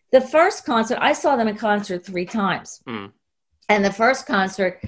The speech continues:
Speaker 1: was in a convention center. They were the worst because it was hard to hear them and see them early on. <clears throat> The other concerts were in, uh, sports stadiums later on.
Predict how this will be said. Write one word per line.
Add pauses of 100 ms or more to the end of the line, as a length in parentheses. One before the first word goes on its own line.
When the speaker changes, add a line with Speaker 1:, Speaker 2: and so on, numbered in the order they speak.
(240)
Speaker 1:
was
in
a
convention
center.
They
were
the
worst
because (340)
it
was
hard
to
hear
them
and
see
them
early
on. (440)
<clears throat>
The
other
concerts
were
in, (160)
uh, (160)
sports
stadiums (120)
later
on.